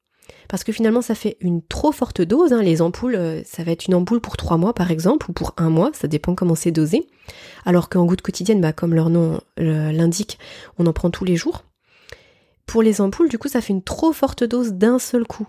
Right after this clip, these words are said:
Finalement, la moitié part, euh, bah, dans les toilettes, hein, et puis après, le ch-, le taux chute drastiquement au bout d'un mois.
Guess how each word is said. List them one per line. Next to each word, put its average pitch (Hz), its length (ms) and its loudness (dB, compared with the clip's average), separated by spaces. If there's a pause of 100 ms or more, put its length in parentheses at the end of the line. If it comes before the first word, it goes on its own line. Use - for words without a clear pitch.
(120)
Finalement, 185 380 -2
la 170 120 2
moitié 240 560 2
part, 233 500 0 (440)
euh, 160 140 -6
bah, 160 100 -6
dans 160 80 -4
les 143 120 -4
toilettes, - 340 -4
hein, 247 80 -4 (360)
et 185 120 0
puis - 240 -2
après, 220 280 2
le 220 160 4
ch-, - 200 -4
le 190 140 0
taux 285 340 -2
chute - 500 -6
drastiquement 196 600 -2
au 220 100 2
bout 233 160 -4
d'un 226 180 6
mois. 202 300 2